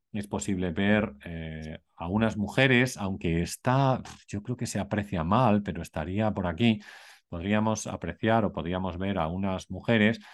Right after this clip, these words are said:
que son las que le curan, porque San Sebastián no murió de esta, de, asaeteado, ¿sabéis? Ahí con todas esas, eh, flechas,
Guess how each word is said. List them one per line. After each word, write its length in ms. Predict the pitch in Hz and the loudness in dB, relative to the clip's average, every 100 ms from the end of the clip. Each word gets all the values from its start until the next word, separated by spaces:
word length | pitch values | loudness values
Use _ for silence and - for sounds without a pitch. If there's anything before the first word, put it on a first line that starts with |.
| - | -20
que 140 | - 165 | 0 0
son 220 | 135 120 | 2 0
las 140 | 120 | 0
que 120 | - 90 | -2 -8
le 100 | - | -4
curan, 320 | 104 104 98 | 2 2 2
porque 340 | 90 92 82 | -2 -2 -2
San 120 | - 95 | -2 -2
Sebastián 360 | 95 87 110 | 0 2 2
no 80 | 107 | 2
murió 340 | 90 123 135 76 | 2 2 2 -4
de 420 | 80 80 82 85 | -8 -6 -6 -6
esta, 440 | 80 - 90 85 | -8 -4 -2 -2
de, 140 | 80 80 | -4 -6
asaeteado, 840 | 80 87 - 90 71 104 143 78 | -2 0 2 0 2 2 2 -2
¿sabéis? 380 | - 87 117 110 | -6 -6 -4 -4
Ahí 180 | 82 98 | -6 -6
con 180 | 90 80 | -6 -2
todas 240 | 98 98 | -2 -2
esas, 400 | 98 95 90 - - - - - | -4 -2 -2 -4 -12 -20 -20 -8
eh, 160 | 87 | -8
flechas, 520 | 85 127 143 78 80 | -2 0 0 -4 -8